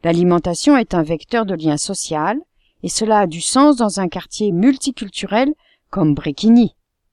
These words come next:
Marie-Laure. Cette organisation démocratique est intéressante. Elle convie, au-delà des porteurs de projets, des habitants pour échanger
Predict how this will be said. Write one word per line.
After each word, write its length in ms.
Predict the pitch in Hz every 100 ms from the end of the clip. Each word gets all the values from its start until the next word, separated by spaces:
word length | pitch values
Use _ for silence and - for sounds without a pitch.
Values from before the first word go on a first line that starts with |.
| _ _ _ _ _ _ _ _ _ _
Marie-Laure. 720 | 135 131 185 190 147 - _ _ _ _ _ _ _ _ _ _ _ _ _ _ _ _ _ _ _ _ _ _ _ _ _ _ _ _ _ _
Cette 220 | - 165 214
organisation 680 | 214 247 254 254 247 190
démocratique 720 | 170 240 220 - 220 - 302
est 160 | 226 226
intéressante. 840 | 226 269 220 180 - 131 - - _ _
Elle 200 | 180 170
convie, 520 | - 165 160 160 240 392 _ _ _ _ _ -
au-delà 560 | 240 214 214 196 190 175
des 120 | 156
porteurs 360 | 156 - 151
de 100 | 143
projets, 520 | 139 - 135 147 240 330 _ _ _ _
des 240 | 143 143 196
habitants 480 | 190 196 - 220 214
pour 240 | 165 139 -
échanger 720 | 226 - 180 160 165 226 -